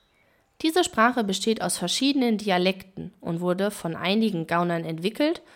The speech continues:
sodass sie eine eigene Sprache zum Verständigen hatten. Das Wort Koller und Dampf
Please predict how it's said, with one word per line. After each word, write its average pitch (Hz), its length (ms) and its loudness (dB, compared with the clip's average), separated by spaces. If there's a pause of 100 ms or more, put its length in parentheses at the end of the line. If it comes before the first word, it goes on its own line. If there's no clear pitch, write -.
sodass 208 360 0
sie 220 200 -4
eine 165 260 -4
eigene 233 380 2
Sprache 196 460 -2
zum 170 200 -6
Verständigen 170 760 -2
hatten. - 320 -14 (560)
Das 170 240 -2
Wort 156 340 0 (140)
Koller 214 640 4 (100)
und 160 260 -2 (200)
Dampf 175 500 2